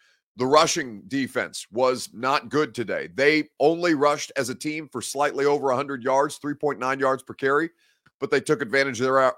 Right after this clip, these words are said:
of the few opportunities that they did choose to run the ball.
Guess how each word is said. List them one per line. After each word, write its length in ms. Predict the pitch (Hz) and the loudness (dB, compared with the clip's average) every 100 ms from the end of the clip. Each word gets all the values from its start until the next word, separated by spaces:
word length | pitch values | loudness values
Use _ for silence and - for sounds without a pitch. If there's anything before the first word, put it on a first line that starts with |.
| - | -4
of 200 | - 127 | -2 -2
the 140 | 107 123 | -2 -6
few 260 | - 151 | -4 2
opportunities 640 | 139 131 - 147 131 131 127 | 2 2 -4 -8 -6 -8 -8
that 140 | 127 | -8
they 140 | - 127 | -4 -4
did 260 | 104 147 | -4 -8
choose 260 | 143 139 113 | -4 -4 -4
to 100 | - | -6
run 160 | 101 92 | -6 -6
the 60 | |
ball. 320 | 85 76 50 | -8 -12 -12